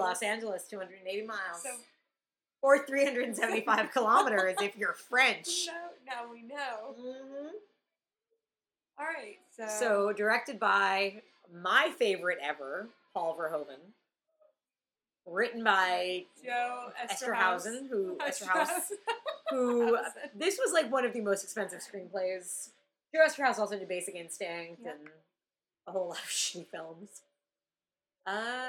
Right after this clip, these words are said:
Speaker 1: and that was Showgirls, folks.
Speaker 2: Oh, man.
Speaker 1: Christine,
Speaker 2: Yeah.
Speaker 1: how do you feel about
Speaker 2: I think it was probably a lo-,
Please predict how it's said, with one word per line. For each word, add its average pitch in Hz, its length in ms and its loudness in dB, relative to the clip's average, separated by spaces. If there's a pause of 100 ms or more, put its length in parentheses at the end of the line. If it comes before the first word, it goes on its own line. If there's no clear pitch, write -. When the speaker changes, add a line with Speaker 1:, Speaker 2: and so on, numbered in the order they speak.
(120)
Speaker 1:
and 269 220 -6
that 277 260 -4
was 294 320 -10 (140)
Showgirls, 277 600 -4
folks. 185 320 -8
Speaker 2:
Oh, 233 240 -6
man. 240 380 -12 (340)
Speaker 1:
Christine, 277 440 -6 (420)
Speaker 2:
Yeah. 240 220 -10 (200)
Speaker 1:
how 254 100 -4
do 247 80 -6
you 247 100 -8
feel 170 400 -4
about 165 300 -4 (160)
Speaker 2:
I 262 80 -4
think 302 240 -10
it 254 140 -8
was 254 80 -20 (520)
probably 320 600 -4
a 277 60 -4
lo-, 262 240 -6